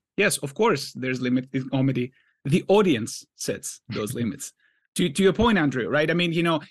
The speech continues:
Speaker 1: if, if somebody goes at, at, at the comedy, I mean, they are the customer, right? I mean, they're the people, you know, the comedian is trying to entertain. So if the, the audience pushes back, that's something that the, the comedians, uh, should and, and, and listen to it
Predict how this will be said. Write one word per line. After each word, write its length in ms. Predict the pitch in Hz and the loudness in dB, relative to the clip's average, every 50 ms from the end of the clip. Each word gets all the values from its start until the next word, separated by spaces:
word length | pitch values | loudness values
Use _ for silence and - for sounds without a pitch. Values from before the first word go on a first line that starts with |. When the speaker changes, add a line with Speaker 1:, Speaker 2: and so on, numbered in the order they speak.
| _ - | _ 0
Speaker 1:
if, 260 | 180 190 185 - - _ _ _ - | 2 2 2 0 -6 _ _ _ -6
if 120 | 180 - | -6 -2
somebody 320 | - 202 208 233 233 214 | 0 0 2 2 2 0
goes 380 | 180 160 196 196 196 175 - - - | 0 0 2 2 2 0 -2 -4 -6
at, 160 | 147 147 143 - | -6 -6 -6 -4
at, 580 | 151 131 95 131 151 - 147 151 120 147 143 - | -6 -4 -2 -2 -2 -2 -2 -2 -2 -2 -2 -2
at 80 | 151 | -2
the 80 | 143 151 | -2 2
comedy, 260 | 202 214 226 202 175 156 - | 2 4 4 2 2 0 -2
I 60 | 165 | -2
mean, 140 | 180 170 151 | -2 0 2
they 180 | 202 208 214 | 2 2 2
are 260 | 208 180 185 180 180 156 | 2 2 2 0 0 0
the 80 | 165 | -4
customer, 400 | - 190 233 - - 175 139 135 | -6 -6 -6 -6 -6 -8 -8 -6
right? 160 | 135 135 143 | -4 -4 -2
I 40 | 147 | -2
mean, 140 | 151 156 151 | -2 -2 0
they're 160 | 170 180 185 | 2 0 0
the 100 | 165 165 | 0 -2
people, 360 | 139 170 165 - 165 160 - - _ _ _ _ - | -2 -4 -2 -2 -2 -4 -4 -8 _ _ _ _ -4
you 80 | 160 | 0
know, 100 | 156 151 | 0 0
the 100 | 147 151 | 0 0
comedian 340 | 147 147 160 160 151 156 147 | 0 0 0 2 2 2 0
is 100 | 143 139 | 0 0
trying 200 | - 160 156 147 | 0 0 0 2
to 100 | 139 151 | 0 -2
entertain. 380 | 143 135 151 143 208 226 208 165 | -2 -2 -2 0 0 0 0 0
So 200 | - 180 170 160 | 0 0 0 2
if 240 | - 185 190 185 - | 2 2 0 0 -2
the, 240 | - 156 170 151 135 - _ _ _ _ - | -4 -4 -4 -4 -4 -8 _ _ _ _ -10
the 160 | - 165 - - | -6 -4 -2 0
audience 380 | 185 208 208 196 185 156 143 | 2 2 2 2 0 -2 -2
pushes 320 | - - 185 - 160 139 139 | -2 -2 -2 0 -2 -2 0
back, 400 | 202 233 208 139 - - - - _ _ _ _ _ _ _ _ _ - - | 2 2 2 2 0 -4 -10 -18 _ _ _ _ _ _ _ _ _ -12 -6
that's 320 | 135 175 170 175 170 - | -2 0 0 0 0 -2
something 380 | - 175 156 156 143 - 151 143 | -4 -2 -2 -2 -2 -2 -2 0
that 260 | 139 143 135 135 135 | 0 0 -2 -2 -4
the, 100 | - 139 123 | -6 -6 -4
the 140 | 135 147 143 | -4 -4 -2
comedians, 640 | - 131 139 139 135 139 135 131 131 127 - - - | 0 0 2 2 2 2 2 0 0 -2 -4 -6 -6
uh, 320 | 135 127 123 123 123 127 127 - - _ | -6 -4 -4 -4 -4 -6 -8 -12 -16 _
should 400 | - - - 208 208 185 151 131 | -4 -2 2 4 4 4 4 2
and, 280 | 127 127 131 127 - - | -2 -2 -4 -4 -4 -4
and, 240 | 135 135 131 - 135 | -6 -6 -4 -4 -2
and 340 | 131 127 - - - - 139 | -2 -2 -2 0 0 2 2
listen 280 | 139 180 - - 147 127 | 2 2 0 0 -2 -2
to 80 | 127 | -2
it 80 | 127 | -4